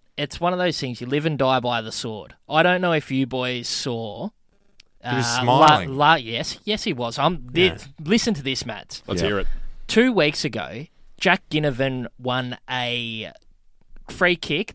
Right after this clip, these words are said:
Speaker 1: ducking, as usual, out on, out on the wing against, uh, who were they playing? It must have been the Melbourne game, right?
Speaker 2: Yeah.
Speaker 1: He got one across the shoulder, got the free kick,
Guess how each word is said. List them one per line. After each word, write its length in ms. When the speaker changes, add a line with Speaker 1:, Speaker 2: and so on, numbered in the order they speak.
Speaker 1:
ducking, 460
as 240
usual, 440
out 200
on, 180
out 200
on 120
the 60
wing 440
against, 420
uh, 80
who 220
were 100
they 160
playing? 340
It 60
must 180
have 60
been 140
the 60
Melbourne 420
game, 280
right? 180
Speaker 2:
Yeah. 180
Speaker 1:
He 140
got 220
one 420
across 360
the 60
shoulder, 540
got 180
the 80
free 240
kick, 320